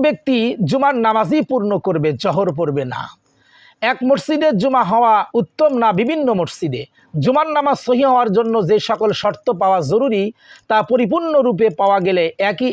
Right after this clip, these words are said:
এলাকায় একাধিক স্থানে জুমার নামাজ পড়া জায়েজ আছে। তবে এক এলাকার সকল মুসল্লি একত্র হয়ে একই মসজিদে জুমার নামাজ আদায় করা সর্বোত্তম।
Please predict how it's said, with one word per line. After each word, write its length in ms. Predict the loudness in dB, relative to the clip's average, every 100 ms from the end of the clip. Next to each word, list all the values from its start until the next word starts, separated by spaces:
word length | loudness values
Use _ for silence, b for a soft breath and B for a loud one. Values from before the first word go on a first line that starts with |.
| 2
এলাকায় 420 | 0 0 0 -2 -2
একাধিক 380 | -2 0 -2 -4
স্থানে 300 | -6 -2 0
জুমার 300 | 0 -2 -2
নামাজ 260 | -2 -2 -4
পড়া 200 | -2 -2
জায়েজ 260 | 0 -2 -2
আছে। 180 | -4 -4 -2
তবে 240 | 0 0 -4 B B B
এক 160 | -4 -4 0
এলাকার 380 | 0 2 0 -2
সকল 340 | -4 -4 -2 0
মুসল্লি 460 | 0 -2 -2 0 0
একত্র 420 | -2 0 -2 0 0
হয়ে 180 | 0 -2 -2
একই 280 | -4 -2 -2
মসজিদে 480 | -2 -4 -4 -2 -2
জুমার 340 | -2 -2 0
নামাজ 300 | -2 -2 -4 -4
আদায় 280 | -4 -2 -4
করা 220 | -4 -4 -4
সর্বোত্তম। 840 | -4 -4 -4 -4 -6 _ -2